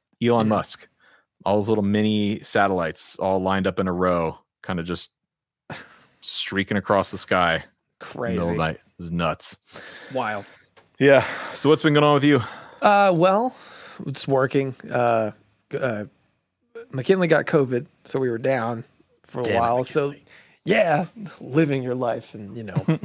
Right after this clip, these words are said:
Speaker 1: <laughs>
Speaker 2: breathing in other people's air. Uh, but th-, so he was, it was, he was out, and so it was just Jeff and I just, you know, making the next bout of airlane drives. And then, um,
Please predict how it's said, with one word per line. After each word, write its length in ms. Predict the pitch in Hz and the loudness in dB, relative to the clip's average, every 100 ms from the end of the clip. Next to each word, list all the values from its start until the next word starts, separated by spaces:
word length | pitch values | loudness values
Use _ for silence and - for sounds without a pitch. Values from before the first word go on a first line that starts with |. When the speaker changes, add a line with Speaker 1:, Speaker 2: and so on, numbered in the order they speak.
| - | -4
Speaker 1:
<laughs> 200 | 127 - | -4 -4
Speaker 2:
breathing 480 | 165 131 131 131 135 | -12 -6 -4 -2 0
in 120 | 196 | 0
other 220 | 175 175 196 | 0 0 -2
people's 440 | 202 196 143 139 | -4 -4 -6 -8
air. 440 | 127 135 143 135 143 - - - - - | -8 -4 0 -2 -4 -16 -20 -20 -20 -6
Uh, 420 | - 123 113 104 - - - _ - | 0 2 2 -2 -8 -20 -20 _ 2
but 300 | 156 143 147 | 2 2 -2
th-, 180 | 156 | -4
so 160 | 151 151 | 2 2
he 140 | 151 | 4
was, 280 | 185 160 143 - _ - | 4 2 0 -10 _ 0
it 80 | |
was, 220 | 143 135 127 - _ _ _ _ | 2 0 -4 -12 _ _ _ _
he 100 | - | 2
was 160 | 151 135 | 4 4
out, 260 | 120 120 - | 4 4 0
and 140 | 123 | -4
so 100 | 127 | -4
it 40 | |
was 120 | 117 131 | -6 -8
just 200 | 120 - | -10 -4
Jeff 220 | 120 123 | -4 -4
and 120 | 117 | -6
I 280 | 113 110 107 - _ _ - | -4 -4 -6 -12 _ _ -14
just, 260 | 110 - - - | -12 -12 -12 -10
you 120 | 110 | -10
know, 220 | 98 92 _ _ | -10 -12 _ _
making 540 | 123 107 107 110 107 120 _ | -4 -4 -4 -8 -10 -14 _
the 100 | 131 | -8
next 360 | 123 117 - - - - | -4 -4 -6 -10 -14 -8
bout 400 | 123 117 113 113 | -2 0 -2 -4
of 220 | 110 104 | -8 -10
airlane 400 | 123 123 123 113 | -6 -4 -4 -6
drives. 460 | 117 117 113 113 120 | -4 -2 0 -2 -4
And 260 | - 131 143 | -8 -6 -2
then, 460 | 160 151 127 123 - _ _ _ _ _ - | 0 2 0 -6 -12 _ _ _ _ _ -10
um, 300 | 110 98 | -8 -8